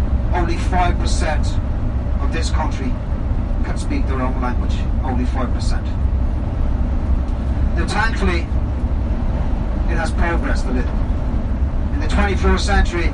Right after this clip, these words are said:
the last censorship, it stated that twenty-five percent of Ireland is fluent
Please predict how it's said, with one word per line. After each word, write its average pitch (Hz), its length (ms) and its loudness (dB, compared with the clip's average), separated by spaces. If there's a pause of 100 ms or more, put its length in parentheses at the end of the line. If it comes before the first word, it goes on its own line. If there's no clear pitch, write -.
(240)
the 160 100 0
last 202 320 2
censorship, - 520 2 (680)
it - 60 2
stated - 420 4
that - 160 -2
twenty-five 190 760 0
percent 170 500 0 (260)
of 156 140 0
Ireland 156 400 0 (140)
is - 100 2
fluent - 380 2